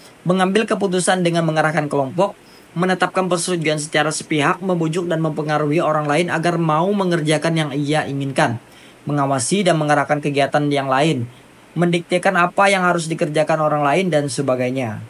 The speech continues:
Juga terdapat positif dan negatifnya. Positif, nilai positifnya umumnya merupakan kebutuhan akan suatu keinginan atau kemauan yang masih dapat diterima, acceptable,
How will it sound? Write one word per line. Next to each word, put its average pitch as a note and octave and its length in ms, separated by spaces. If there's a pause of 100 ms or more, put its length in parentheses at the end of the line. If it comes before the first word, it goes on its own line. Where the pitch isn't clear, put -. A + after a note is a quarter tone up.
(260)
Juga C#3+ 240
terdapat D3 320
positif D3 400
dan C#3 160
negatifnya. C#3 640 (320)
Positif, F3 560 (240)
nilai F3 240
positifnya F3 560
umumnya G#3 400
merupakan G#3 560
kebutuhan G3 480
akan F#3 320
suatu F3+ 240
keinginan F3 560
atau F3 240
kemauan D#3+ 400
yang D3+ 80
masih F3 400
dapat D#3 320
diterima, C#3+ 640 (240)
acceptable, G3 880